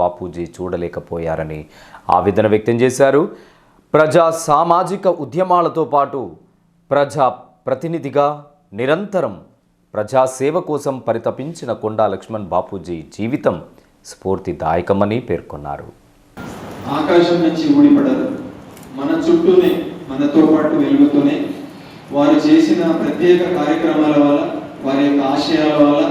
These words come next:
Speaker 2: వారు జీవితంలో సరిగిన పోరాటం వల్ల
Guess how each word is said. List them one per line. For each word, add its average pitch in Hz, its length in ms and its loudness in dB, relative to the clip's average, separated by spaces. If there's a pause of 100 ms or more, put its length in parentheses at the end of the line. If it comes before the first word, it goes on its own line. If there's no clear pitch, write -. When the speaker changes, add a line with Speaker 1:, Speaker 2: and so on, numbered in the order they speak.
(180)
Speaker 2:
వారు 147 280 4 (140)
జీవితంలో 147 560 4 (540)
సరిగిన 139 280 -2 (140)
పోరాటం 165 520 4
వల్ల - 160 2